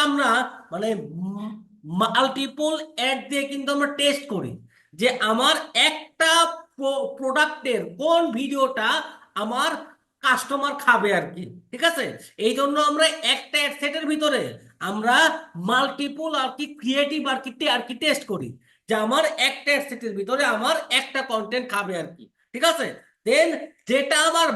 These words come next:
ভালো করবে পারফর্ম সেটা আমি রাখবো, আরেকটা আমি অফ করে দিব। এখন একটা অ্যাড যখন আপনি রান করবেন তখন আপনি দুইভাবে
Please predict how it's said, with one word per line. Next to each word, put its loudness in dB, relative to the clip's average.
ভালো 4
করবে 2
পারফর্ম 2
সেটা -4
আমি -4
রাখবো, -2
আরেকটা 0
আমি -4
অফ 2
করে -2
দিব। -10
এখন 2
একটা 0
অ্যাড 2
যখন -4
আপনি -8
রান 2
করবেন -2
তখন -4
আপনি -2
দুইভাবে 2